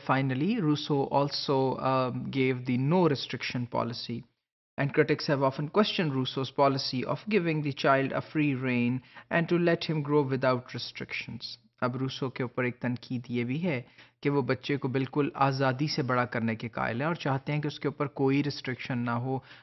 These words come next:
जो कुछ वो बच्चा करना चाहता है वो ही कुछ वो करे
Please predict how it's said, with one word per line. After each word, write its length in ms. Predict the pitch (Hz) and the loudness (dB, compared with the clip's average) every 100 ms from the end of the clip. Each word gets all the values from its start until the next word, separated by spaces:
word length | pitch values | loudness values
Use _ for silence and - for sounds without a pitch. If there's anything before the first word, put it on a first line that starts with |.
| _ | _
जो 120 | 156 160 | 0 2
कुछ 280 | 165 151 | 0 2
वो 80 | 151 | 0
बच्चा 320 | 135 127 143 | 0 -2 -2
करना 340 | 127 131 127 123 | -2 -2 0 -2
चाहता 440 | 127 120 123 131 | 0 -2 -2 -2
है 140 | 135 135 | -2 -2
वो 180 | 131 | -2
ही 120 | 143 139 | -2 -2
कुछ 320 | 123 - 120 | -6 -8 -8
वो 80 | 113 | -8
करे 340 | - 123 | -8 -8